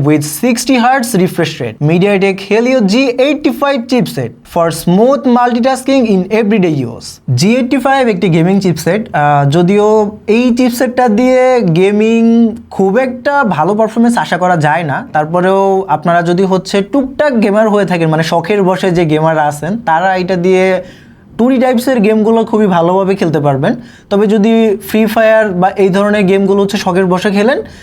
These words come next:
সেই ক্ষেত্রে কম্প্রোমাইজ করে আপনি ভালো একটা মোটামুটি টাইপসের পারফরমেন্স পেতে পারবেন।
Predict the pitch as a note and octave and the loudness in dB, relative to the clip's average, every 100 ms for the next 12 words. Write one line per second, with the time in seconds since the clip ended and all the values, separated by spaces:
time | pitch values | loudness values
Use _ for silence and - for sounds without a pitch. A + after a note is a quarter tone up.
0 | - - A3+ A#3 A#3 A#3 A#3+ A#3 A#3 - | -20 -2 -2 0 -2 0 0 0 -4 -4
1 | B3+ C4+ C#4 C4+ C4+ - D#4 C#4 D4+ D#4 | -2 0 2 2 0 -2 -2 2 2 2
2 | A#3 A#3+ A#3 A3 G#3+ F3 G3+ G#3 G3+ G#3 | 0 0 2 2 0 -2 0 0 0 0
3 | G3+ F#3+ G3 G3 G3 F#3 F3 D#3+ F#3+ E3 | 0 2 0 0 0 0 0 0 -2 0
4 | E3 E3 E3 E3 E3 G3+ F#3 D3 A#2+ | -2 0 0 0 -2 -2 0 -2 -4